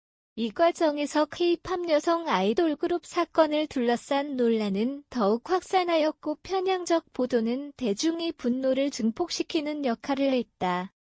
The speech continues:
대중은 언론의 신뢰성에 의문을 가지게 되었고, 이러한 상황은 언론 전반에 대한 불신으로 이어졌다. K-팝 여성 아이돌 그룹 사태가 커지면서 많은 언론은 사건의 본질보다 조회수와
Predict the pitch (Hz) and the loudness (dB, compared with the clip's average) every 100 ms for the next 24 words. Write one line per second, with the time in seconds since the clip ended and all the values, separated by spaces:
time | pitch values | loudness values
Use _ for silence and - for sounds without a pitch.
0 | _ _ - 233 226 330 339 349 285 214 | _ _ 0 2 2 0 0 0 2 4
1 | 262 311 320 320 359 349 349 - 320 294 | 4 2 0 0 2 2 2 2 0 2
2 | 302 269 233 220 226 294 - 262 220 269 | 0 2 0 0 0 0 0 -2 0 -2
3 | 285 277 226 214 - 254 247 233 269 311 | -2 -2 0 -2 0 0 2 2 2 2
4 | 311 330 294 226 185 247 294 247 - 196 | -2 -4 -2 0 2 0 -2 -10 -6 0
5 | 208 277 320 311 269 262 302 320 330 320 | 2 0 -2 -2 0 2 2 2 2 2
6 | 330 330 - 226 - 311 302 277 277 196 | 2 0 -2 -2 -2 -4 -2 0 0 2
7 | 208 240 240 - 175 170 180 - _ _ | 0 0 -2 -4 -2 -2 -4 -10 _ _
8 | _ _ - 349 349 - 381 359 320 294 | _ _ -2 0 0 -2 -2 0 2 2
9 | 330 320 185 196 294 330 294 269 262 - | 0 0 0 2 2 2 0 -2 -4 -4
10 | 339 - 311 294 302 - 381 392 359 339 | -4 0 0 2 0 -2 -4 -2 -2 -2
11 | 262 220 - 262 269 175 196 285 277 190 | -2 -2 2 2 2 2 2 2 4 4
12 | 226 269 294 320 - 330 - 269 269 349 | 4 2 0 -4 -4 -4 0 -2 0 0
13 | - 226 208 285 302 240 208 247 269 285 | 0 0 0 0 0 0 0 2 2 0
14 | 254 240 277 339 320 | 0 2 2 2 4